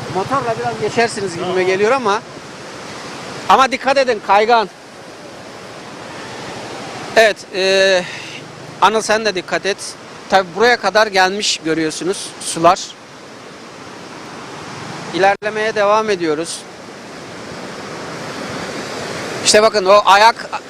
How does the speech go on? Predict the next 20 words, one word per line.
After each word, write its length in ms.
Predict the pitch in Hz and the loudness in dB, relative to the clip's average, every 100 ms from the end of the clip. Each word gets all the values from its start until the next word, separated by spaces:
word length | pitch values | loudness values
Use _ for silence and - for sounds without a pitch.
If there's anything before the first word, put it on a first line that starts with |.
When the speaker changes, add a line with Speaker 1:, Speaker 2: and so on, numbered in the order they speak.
| - - | -12 -4
Speaker 1:
şunun 380 | - 202 214 | 2 4 4
karşılığındaki 760 | 226 202 208 202 208 208 208 220 | 4 4 4 4 2 2 2 4
ayak 260 | 185 208 208 196 | 6 6 4 2
diğer 260 | 202 220 | 4 4
tarafta. 480 | 214 196 185 233 247 - - - - - - - - - | 4 4 4 4 2 0 -16 -16 -16 -16 -16 -14 -6 6
Orada 260 | 208 226 | 6 6
da 60 | 220 | 4
suyun 360 | - 208 233 240 - - - 190 160 | 4 4 4 2 -12 -12 -10 -10 -2
birikmesine, 680 | 196 208 208 208 220 220 208 - - - - - - | 0 2 2 2 4 6 4 2 -18 -18 -16 -16 -8
yükselmesine 800 | 190 - 208 208 208 208 226 196 - - - - - - - - - | -4 4 4 4 0 2 2 2 0 -16 -16 -16 -14 -14 -14 -12 -6
sebep 440 | - 190 180 160 | 2 4 4 2
oluyor. 300 | 160 196 247 - - - - - | 2 4 2 0 -12 -14 -14 -4
İşte 160 | - 240 | 2 6
görüyorsunuz 720 | 247 254 233 202 214 - - 185 180 | 8 8 8 4 2 0 -8 -6 4
yoğunluğu. 520 | 196 196 196 202 220 | 8 8 6 4 6
Oradaki 400 | 196 208 202 220 | 6 6 4 6
ayak 300 | 190 220 220 208 | 6 8 4 2
nasıl 340 | 214 220 220 208 | 0 2 0 2
engel 360 | 185 190 196 196 | 2 4 4 2
oluyor, 340 | 185 185 196 | 4 4 4